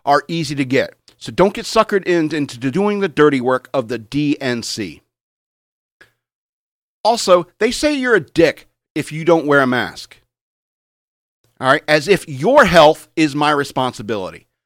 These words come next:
Fuck that. My body, my choice. You are responsible for your own fucking health. "It's so inconsiderate to not wear a mask.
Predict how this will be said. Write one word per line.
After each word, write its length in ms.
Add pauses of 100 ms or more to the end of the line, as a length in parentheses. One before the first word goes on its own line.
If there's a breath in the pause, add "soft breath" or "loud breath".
(240)
Fuck 360
that. 300 (140)
My 160
body, 300
my 180
choice. 420 (440)
You 220
are 120
responsible 680
for 180
your 220
own 220
fucking 440
health. 400 (640)
"It's 160
so 280
inconsiderate 720
to 80
not 240
wear 260
a 40
mask. 520